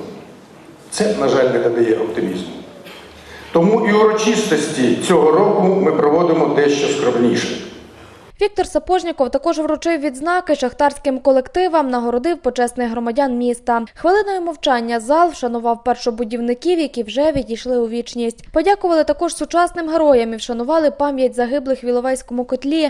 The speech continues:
Speaker 2: поклавши квіти до меморіальної дошки.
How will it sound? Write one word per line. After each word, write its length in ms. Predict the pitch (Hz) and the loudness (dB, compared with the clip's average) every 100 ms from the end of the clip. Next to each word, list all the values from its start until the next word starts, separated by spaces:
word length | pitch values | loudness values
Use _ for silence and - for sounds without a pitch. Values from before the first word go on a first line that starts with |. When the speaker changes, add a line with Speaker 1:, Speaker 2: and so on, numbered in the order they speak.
| - - | -4 -6
Speaker 2:
поклавши 500 | 240 294 330 - 320 | 0 2 2 0 -6
квіти 340 | 277 269 240 | -2 -2 0
до 200 | 214 294 | 2 2
меморіальної 680 | 311 233 226 247 247 226 226 | 2 -2 0 2 0 -2 -2
дошки. 560 | 240 226 - 233 226 | -2 -2 -2 -4 -4